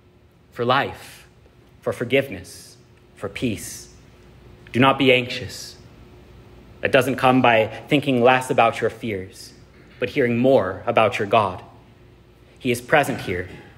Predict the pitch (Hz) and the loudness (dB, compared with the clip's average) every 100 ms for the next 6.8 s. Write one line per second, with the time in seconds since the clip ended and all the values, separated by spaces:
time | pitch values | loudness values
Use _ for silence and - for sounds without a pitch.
0 | - 113 123 120 113 117 104 90 - - | -10 0 2 2 -2 -2 -4 -6 -14 -20
1 | - - - - - - - 123 123 107 | -20 -20 -20 -20 -20 -20 -2 2 2 0
2 | 95 90 - - 123 123 127 127 123 120 | -6 -12 -12 -4 0 2 4 4 4 2
3 | 117 110 107 - - 131 131 - 147 131 | 2 0 -2 -4 -6 -2 -2 -2 0 0
4 | 123 117 117 120 120 123 139 139 127 127 | 4 4 4 0 2 6 6 4 0 -2
5 | 135 135 123 - 127 123 123 123 123 117 | -2 -6 -8 -8 -8 -6 -8 -8 -6 -6
6 | 113 - 104 - - 98 90 92 | -6 -4 -6 -6 -8 -8 -8 -14